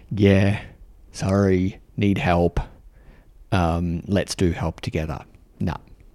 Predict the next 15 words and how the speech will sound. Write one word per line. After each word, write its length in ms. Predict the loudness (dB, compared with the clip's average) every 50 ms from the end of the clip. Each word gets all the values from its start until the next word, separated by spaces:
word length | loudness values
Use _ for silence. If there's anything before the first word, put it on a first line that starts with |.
| -20 _ _ _ -20 -20 _ -20 -20 -20 _ -20 -20 -20 -20 _ -20 -20 -20 -20 -14 -12
No. 180 | -10 -10 -10 -12 -18 -20 -20 -20 -20 -20 _ -20 _ -12
It 180 | -12 -8 -2 2
doesn't 360 | 2 2 4 2 0 -2 -2 -2
have 180 | -2 -2 -2 -4
to 60 | -4
be 200 | -2 0 0 -2
that 240 | -2 -4 -6 -6 -6
way. 360 | -6 -6 -2 0 -2 -2 -2 -4 -14 -20 -20 _ -20 -20 -20 -20 -20 -20 -20 -20 -20 -20 -20 -20 -20 -18 -10 -6
And 120 | -2 -2
this 120 | 0 0
is 140 | 0 0 2
my 400 | 2 2 4 2 2 2 0 0
call 640 | -4 -6 -6 0 2 4 6 6 6 6 4 2 0 -6 -16 -20 -20 -18 -10
to 140 | -6 -2 0 0
you 420 | 0 0 0 0 0 0 -4 -8